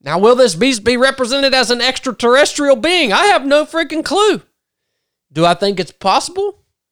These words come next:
Yeah, I think it's very possible. So there are spiritual implications in the future to what is happening and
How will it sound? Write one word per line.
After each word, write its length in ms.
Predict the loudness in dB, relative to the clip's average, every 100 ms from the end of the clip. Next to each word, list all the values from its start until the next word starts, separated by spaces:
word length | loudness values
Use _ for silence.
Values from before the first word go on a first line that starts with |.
| _
Yeah, 80 | -12 -8
I 80 | -8
think 260 | -8 -12 -12
it's 80 |
very 240 | -8 -6 -6
possible. 600 | -8 -10 -10 -14 -20 -20 _ _ _ _ _ _ _ _ _ _ _ _ _ _ _
So 400 | -4 -2 -2 -6 _ _ _ _ _
there 240 | -2 0
are 140 | 2 0
spiritual 600 | -2 -2 0 -2 -4 -6
implications 880 | -6 -6 -8 -4 -2 -2 -4 -8 -6
in 100 | -8
the 80 | -8
future 380 | -6 -8 -8 -12
to 140 | -12
what 340 | -4 -2 -2
is 180 | -6 -12
happening 600 | -8 -6 -4 -6 -8 -8
and 220 | -10 -10